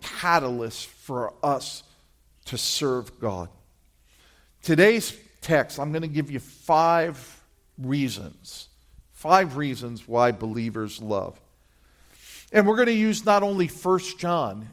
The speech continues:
as our source, but we're gonna use other portions of scriptures.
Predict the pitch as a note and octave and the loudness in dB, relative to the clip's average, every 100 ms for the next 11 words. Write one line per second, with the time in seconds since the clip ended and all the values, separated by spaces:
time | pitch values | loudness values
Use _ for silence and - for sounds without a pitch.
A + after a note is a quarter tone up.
0 | - D3 C#3 C#3 A#2 - F3 D3 - G#3+ | -6 -4 -2 -2 -2 -4 -2 -2 -4 -6
1 | B3+ C4+ C4 A#3 A#3 F3+ G3 E3 - F#3 | -4 -4 -4 -4 -2 2 2 0 -4 -2
2 | F3 - D3 D3 B2 - - E3 E3 - | -2 -4 -10 -8 -10 -12 -6 -4 -4 -6
3 | - - - | -14 -14 -20